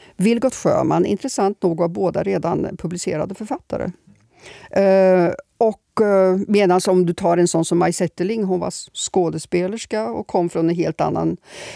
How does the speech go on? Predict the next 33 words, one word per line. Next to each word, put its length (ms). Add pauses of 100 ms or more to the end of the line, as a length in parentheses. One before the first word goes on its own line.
(120)
sida 680
och 220
blev 320
inte 260
heller 340
så 140
bra 240
behandlad. 580
Hon 120
fick 200
kämpa, 400
hon 80
fick 200
göra 240
sina 280
Lux-reklam, 1160
<laughs> 400
f-, 160
som 200
hon 100
faktiskt, 460
eh, 340
själv 380
skriver 420
om 140
att 120
hon 100
gjorde 380
för 460
att 180
få 140
tillträde 680
till, 360